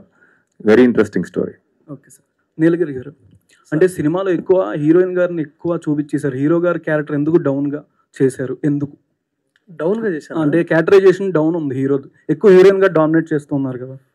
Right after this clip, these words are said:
Speaker 3: ఆ, లేదండి. ఇంట్లో, ఆ, ఒక husband లా, ఒక husband ఎలా అయితే behave చేస్తాడో, నేను ఆ point of view లో ఆలోచన కానీ హీరోని down చేయాలనే ఉద్దేశం అసలు అయితే ఎక్కడ లేదు. So, లక్ష్మణ్ character ఏంటి, లక్ష్మణ్ behavior ఏంటి అన్న దా-,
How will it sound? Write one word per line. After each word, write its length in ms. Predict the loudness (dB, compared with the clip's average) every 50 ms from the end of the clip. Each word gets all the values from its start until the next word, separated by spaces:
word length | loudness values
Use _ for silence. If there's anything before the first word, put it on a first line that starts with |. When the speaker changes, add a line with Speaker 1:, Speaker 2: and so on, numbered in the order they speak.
| _ -8 -4
Speaker 3:
ఆ, 20 |
లేదండి. 540 | -2 -2 -2 -2 -4 -6 -10 -20 -20 -20 -20
ఇంట్లో, 500 | -18 -12 -6 -4 -4 -4 -4 -8 -12 -14 _ _ -18 -14
ఆ, 40 | -10 -8 -8 -8 -8 -10 -12 -16 -18 -20 -20 _ _ _ _ _
ఒక 140 | -16 -14 -10
husband 420 | -8 -8 -6 0 2 2 2 4
లా, 280 | 6 6 6 6 4 0 _ _ -18
ఒక 100 | -14 -12
husband 420 | -8 -8 -6 -6 -2 -2 0 0 2
ఎలా 140 | 2 0
అయితే 160 | 0 -2 -2 -6
behave 340 | -8 -6 -6 -4 -4 -2
చేస్తాడో, 480 | -4 -4 -4 -6 -8 -8 -6 -8 -8 -10 _ _ _ -20 -20 _ _ -6
నేను 100 | -2 0
ఆ 100 | 0 0
point 240 | 4 4 6 4 6
of 100 | 6 4
view 160 | 4 4 4
లో 60 | 4 6
ఆలోచన 280 | 6 4 2 0 -2
కానీ 180 | 0 0 0 0
హీరోని 240 | 2 4 4 4 6
down 220 | 4 4 4 4
చేయాలనే 240 | 4 4 4 4 2
ఉద్దేశం 280 | 2 2 2 0 0 -4 -12
అసలు 160 | -10 -8 -8
అయితే 320 | -6 -2 -2 -4 -4 -4 _ -20 -20 -10 _ 2 2 2 2
ఎక్కడ 160 | 2 0 2
లేదు. 400 | 2 4 4 4 2 2 -2 -4 -10 -18 -20 -20 -20 -20 _ -12 -4 0
So, 40 | 0 2 2 0 -2 -4 -4 -4
లక్ష్మణ్ 320 | -4 -2 2 2 2 4
character 400 | 6 6 8 6 6 6 6 6
ఏంటి, 360 | 6 6 6 4 2 2 0 0 -2 -4
లక్ష్మణ్ 320 | -4 -4 -2 -6 -6 -2
behavior 380 | 0 4 6 6 8 8 8 6
ఏంటి 240 | 6 6 6 6 6
అన్న 120 | 6 4
దా-, 280 | 2 2 2 2 0